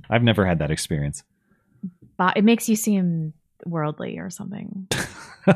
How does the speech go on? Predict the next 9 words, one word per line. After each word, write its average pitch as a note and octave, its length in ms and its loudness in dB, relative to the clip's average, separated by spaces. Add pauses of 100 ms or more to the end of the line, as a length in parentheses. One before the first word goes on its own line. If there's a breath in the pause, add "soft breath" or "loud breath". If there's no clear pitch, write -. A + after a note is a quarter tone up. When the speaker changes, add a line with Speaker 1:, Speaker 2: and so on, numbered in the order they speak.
(140)
Speaker 2:
Uh, D#3 440 0 (200)
Bobby F#3 420 4
Collins, F3+ 640 2
I'm E3+ 120 0
not F3+ 180 0
falling E3 220 0
for E3 80 -6
your D3 100 -4
trick, D#3+ 280 -8